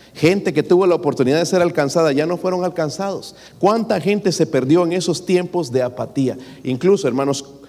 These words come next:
comparando eso con la vida de Jo-, Jonás. ¿Se acuerdan la vida de Jonás? ¿Sí o no? ¿Cuántos días estuvo delante de, eh, dentro del, del tiburón? <laughs> De, de, del pez.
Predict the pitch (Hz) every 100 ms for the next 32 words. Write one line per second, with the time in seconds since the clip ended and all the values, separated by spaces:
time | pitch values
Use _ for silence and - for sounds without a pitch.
0 | - - 123 135 143 160 156 156 160 139
1 | 127 147 143 143 143 - 170 151 156 156
2 | 202 170 170 170 160 175 196 - - -
3 | - - - - - _ _ _ - 233
4 | 190 143 - 226 220 196 214 - 208 196
5 | 196 196 196 185 151 147 160 160 147 190
6 | 170 180 175 160 156 151 139 131 - -
7 | - - - - - - - - - -
8 | - 135 151 143 151 170 185 156 127 -
9 | - - - - - - - - - -
10 | - - - - 151 151 165 156 156 156
11 | 233 208 - -